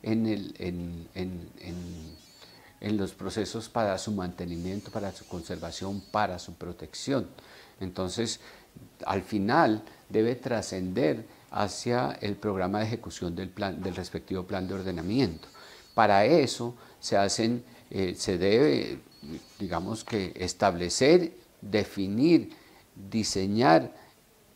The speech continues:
e implementar los planes especiales de protección y manejo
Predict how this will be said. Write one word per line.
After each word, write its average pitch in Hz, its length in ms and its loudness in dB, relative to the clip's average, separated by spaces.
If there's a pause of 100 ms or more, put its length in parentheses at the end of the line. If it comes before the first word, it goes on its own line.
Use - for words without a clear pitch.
e 123 100 2
implementar 139 920 0
los 117 180 -4
planes 110 560 -2
especiales 98 840 -4 (320)
de 98 120 -4
protección 87 760 -8
y 92 80 -8
manejo 87 340 -8